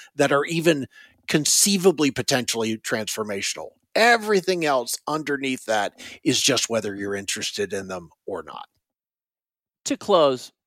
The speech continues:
Speaker 2: Bill Mann, thank you very much for all of those insights for both of the mailbag items. I guess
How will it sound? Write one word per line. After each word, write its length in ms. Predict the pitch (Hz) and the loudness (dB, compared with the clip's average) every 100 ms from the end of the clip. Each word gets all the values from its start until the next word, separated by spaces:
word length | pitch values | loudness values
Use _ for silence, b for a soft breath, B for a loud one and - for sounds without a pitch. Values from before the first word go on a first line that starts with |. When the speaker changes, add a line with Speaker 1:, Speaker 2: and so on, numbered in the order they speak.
| _ - | _ -4
Speaker 2:
Bill 140 | 190 | -2
Mann, 240 | 190 180 | 0 -2
thank 300 | 185 240 220 | -2 -4 -2
you 60 | 156 | -6
very 200 | 135 135 | -4 -4
much 260 | 131 135 - | -4 -8 -8
for 280 | 123 117 - | -10 -10 -4
all 220 | 160 175 | 0 0
of 100 | 131 | -2
those 220 | 120 110 | -4 -8
insights 400 | 117 117 - 123 | -10 -10 -8 -8
for 160 | - 127 | -6 -10
both 460 | - 175 240 233 - | -2 4 6 4 -4
of 180 | 117 107 | -8 -6
the 80 | |
mailbag 480 | 117 120 113 113 110 | -8 -6 -4 -4 -4
items. 440 | 104 120 120 120 - b b b | -4 -4 -4 -8 -14 b b b
I 80 | - | -6
guess 400 | 170 262 247 - | 2 2 2 -6